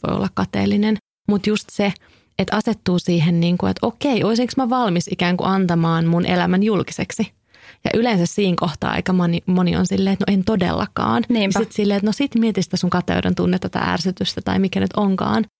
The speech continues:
Speaker 1: Että haluut sä oikeasti tätä? Ja
Speaker 2: Jep.
Speaker 1: et onks toi tunne niinku järkevä, että kannattaako sun tohon käyttää sun energiaa?
Speaker 2: Jep.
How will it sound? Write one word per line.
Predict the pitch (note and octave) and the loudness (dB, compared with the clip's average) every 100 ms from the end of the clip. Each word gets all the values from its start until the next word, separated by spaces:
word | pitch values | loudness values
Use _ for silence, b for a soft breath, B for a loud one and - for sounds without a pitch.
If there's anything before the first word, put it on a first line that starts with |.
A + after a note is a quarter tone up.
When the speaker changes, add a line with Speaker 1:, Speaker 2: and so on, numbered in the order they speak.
| _ - | _ -4
Speaker 1:
Että | G#3 G3+ - | -4 -4 -6
haluut | - C#4 A#3 F3 - | -2 0 2 0 -2
sä | F#3 - | -4 -2
oikeasti | E3 D#3+ - G3 - - | 0 0 -2 -2 -4 -6
tätä? | - - A3 - B B B B B | -8 -4 -6 -6 B B B B B
Ja | F3+ | 0
Speaker 2:
Jep. | F#3+ | 0
Speaker 1:
et | G#3 | 0
onks | G#3+ - | 0 -2
toi | - E3+ | -2 -2
tunne | D#3+ E3 E3 | 0 2 2
niinku | E3+ E3+ F3 | 0 0 0
järkevä, | D#3+ E3+ - - | 0 -2 -2 -4
että | - | -2
kannattaako | F#3+ F#3 - - - | 0 0 -2 -6 -4
sun | G3 | -4
tohon | G3 F#3+ | -2 -2
käyttää | - - - | -2 -4 -4
sun | G#3 - | -6 -4
energiaa? | G3 G3+ F#3+ G3 G3 _ _ - | -2 -2 -6 -20 -20 _ _ -2
Speaker 2:
Jep. | A3 G3 | 0 0